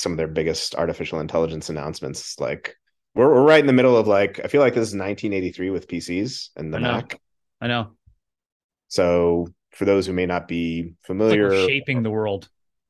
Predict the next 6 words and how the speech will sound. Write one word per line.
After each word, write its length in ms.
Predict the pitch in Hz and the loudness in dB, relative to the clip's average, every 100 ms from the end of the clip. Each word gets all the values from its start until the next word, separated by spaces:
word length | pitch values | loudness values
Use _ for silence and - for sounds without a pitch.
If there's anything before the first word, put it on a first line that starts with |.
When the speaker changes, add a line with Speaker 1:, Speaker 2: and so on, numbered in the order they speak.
| _ _ _ _ - | _ _ _ _ 0
Speaker 1:
Oh, 160 | 147 123 | 4 4
yeah. 260 | 135 101 - _ _ _ | 4 0 -8 _ _ _
I 80 | 95 | -8
mean, 320 | 95 98 95 101 _ _ _ _ _ _ _ _ _ _ _ _ | -4 -4 -6 -10 _ _ _ _ _ _ _ _ _ _ _ _
you 100 | 95 | -8
know, 280 | 85 76 | -6 -8